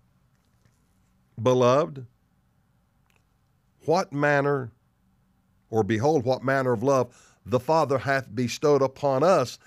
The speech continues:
that we should be called the sons of God. Therefore the world knoweth us not, because it knew him not. Beloved, now, right now,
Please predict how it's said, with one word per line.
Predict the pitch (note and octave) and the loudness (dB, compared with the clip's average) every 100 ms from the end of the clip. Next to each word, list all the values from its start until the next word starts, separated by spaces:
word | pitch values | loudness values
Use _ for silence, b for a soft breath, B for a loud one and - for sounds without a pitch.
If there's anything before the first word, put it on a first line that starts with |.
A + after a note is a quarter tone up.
| b b | b b
that | - C#3 | -2 0
we | D3+ D#3+ | 2 0
should | - D#3+ | 0 0
be | D3 D#3 | 2 -2
called | - F#3+ C#3 A#2+ C3 | -2 0 2 4 2
the | D3+ | -2
sons | - C#3+ C#3+ C3+ | 0 0 0 -2
of | D#3 | -4
God. | E3 G3 C3 - G#2 _ _ _ _ _ _ _ _ - | -2 -4 -6 -12 -20 _ _ _ _ _ _ _ _ -4
Therefore | A2 A#2 - C3+ C3+ C3+ - | -2 -2 -2 0 0 -2 -4
the | A2 | -4
world | B2 C3 B2 A2+ b b | 0 2 0 -2 b b
knoweth | - A2 E3 G3 E3 - | -6 2 4 6 2 0
us | E3 G3+ - | 0 0 -2
not, | A#2+ A#2+ C3 | -4 -2 -2
because | C3+ B2 D3 C#3+ | -6 -4 -2 -2
it | D3+ C#3 | -4 -4
knew | D#3+ | -2
him | E3+ A3 F#3 | 0 -2 -2
not. | B2 E2 - _ _ _ _ _ _ _ _ _ _ - | -6 -6 -12 _ _ _ _ _ _ _ _ _ _ -6
Beloved, | G#2 B2+ B2 D3 F#3 C#3 b b b | -2 2 2 2 0 -8 b b b
now, | G#2+ E3+ F#3+ A2 D#2 _ - | 0 2 2 -2 -8 _ -4
right | C3 G3 F3 | 0 0 0
now, | F3 B2 | -2 -2